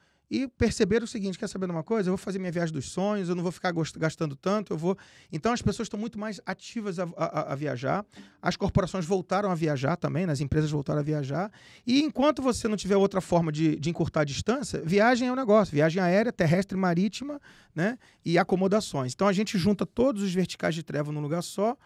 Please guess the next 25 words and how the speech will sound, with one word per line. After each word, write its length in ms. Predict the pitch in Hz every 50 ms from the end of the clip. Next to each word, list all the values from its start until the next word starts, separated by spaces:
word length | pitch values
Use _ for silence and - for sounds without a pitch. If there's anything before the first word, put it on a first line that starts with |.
| _ _ -
só 160 | - 226 220
que 80 | -
com 120 | _ - 247
atendimento 560 | 233 - - 214 220 196 202 190 196 196 -
personalizado. 520 | - 202 - - 196 202 220 185 185 139 135
Então, 100 | - 185
a 60 | 190
gente 240 | 180 247 - - 233
é 20 |
uma 140 | 226 226 220
empresa 380 | 196 - - 180 175 160 160 156
que 120 | - 175 151
tem 160 | - 165 156
um, 160 | 160 156 156 -
um 120 | 165 160
viés 480 | 143 135 170 165 160 185 202 202 190 156
de 100 | 143 143
tecnologia 540 | - 156 156 - 170 156 147 135 131 147 139
muito 260 | 160 202 214 - 160
grande, 320 | 143 143 160 226 262 226
porque 240 | - - 151 - -
eu 80 | 151 147
uso 180 | 170 170 147
machine 340 | 151 147 143 - - 151 143
learning, 280 | 131 139 160 196 220